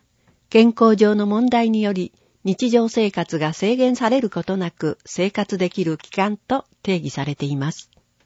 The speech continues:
伊賀市の健康寿命は、男性七十六点三歳、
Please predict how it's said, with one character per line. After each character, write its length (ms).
伊 80
賀 120
市 160
の 120
健 280
康 180
寿 140
命 240
は、 200
男 220
性 460
七 300
十 240
六 240
点 240
三 260
歳、 280